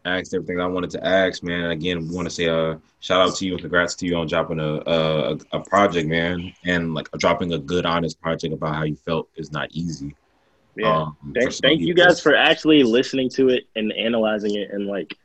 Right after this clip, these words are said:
Speaker 1: Yeah.
Speaker 2: you know what I'm saying? 'Cause I know that shit is not easy <laughs> to do with anybody.
Speaker 1: <laughs> Yeah.
Speaker 2: Um,
Speaker 1: And
Speaker 2: but
Speaker 1: especially,
Speaker 2: yeah,
Speaker 1: let's be honest, people don't really like to do that with upcoming
Speaker 2: Yeah.
Speaker 1: rappers. They don't like
Speaker 2: Right.
Speaker 1: to do it because, like,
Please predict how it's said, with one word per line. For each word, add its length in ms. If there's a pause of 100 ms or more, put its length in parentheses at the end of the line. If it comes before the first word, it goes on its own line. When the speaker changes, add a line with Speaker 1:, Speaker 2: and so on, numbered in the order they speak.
(200)
Speaker 1:
Yeah. 340
Speaker 2:
you 80
know 60
what 40
I'm 40
saying? 220
'Cause 100
I 80
know 120
that 140
shit 320
is 160
not 240 (200)
easy 480 (180)
<laughs> 20 (240)
to 100
do 180
with 140
anybody. 500 (180)
Speaker 1:
<laughs> 200
Yeah. 240
Speaker 2:
Um, 340 (640)
Speaker 1:
And 80
Speaker 2:
but 20
Speaker 1:
especially, 400
Speaker 2:
yeah, 140
Speaker 1:
let's 100
be 80
honest, 220
people 240
don't 200
really 220
like 260
to 80
do 180
that 140
with 140
upcoming 580 (240)
Speaker 2:
Yeah. 240
Speaker 1:
rappers. 380
They 120
don't 280
like 120
Speaker 2:
Right. 100
Speaker 1:
to 60 (180)
do 60
it 60
because, 300
like, 240